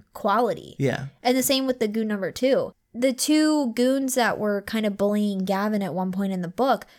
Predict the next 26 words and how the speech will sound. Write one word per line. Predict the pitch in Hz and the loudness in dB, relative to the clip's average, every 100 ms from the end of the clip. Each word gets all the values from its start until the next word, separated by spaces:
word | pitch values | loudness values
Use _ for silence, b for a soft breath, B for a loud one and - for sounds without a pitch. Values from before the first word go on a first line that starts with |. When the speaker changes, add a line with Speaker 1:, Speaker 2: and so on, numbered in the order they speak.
| b | b
Speaker 1:
they're | 262 | 0
going | 285 302 269 | 2 2 2
back | 233 214 | 2 0
and | 180 185 | -4 -2
forth. | 285 320 269 214 - b b | 2 4 4 0 -6 b b
One | 196 247 302 | 2 2 2
has | 262 240 208 | 2 0 0
a | 190 | -2
crystal | - 214 - 185 | 0 -4 -2 -6
clear | - 269 269 254 | -4 0 4 2
quality | 254 196 196 196 185 | 2 0 2 2 0
to | - 196 | -2 -2
it | 180 | -2
that | 160 | -2
matches | 190 190 190 | -4 -4 -4
everybody | - 196 196 175 165 | -4 -4 -2 -2 -2
else | 208 269 269 - | 0 0 -2 -6
in | 196 | -4
the | 180 | -4
book. | 175 151 - - b b b - | -2 -4 -4 -16 b b b -2
And | 254 | 2
then | 302 294 285 277 - _ - | 4 4 2 -4 -14 _ -4
number | 320 311 294 | -2 0 0
two | - 359 381 269 | 2 2 4 2
is | 254 254 | 2 0
just | 277 269 262 - | 0 0 -2 -10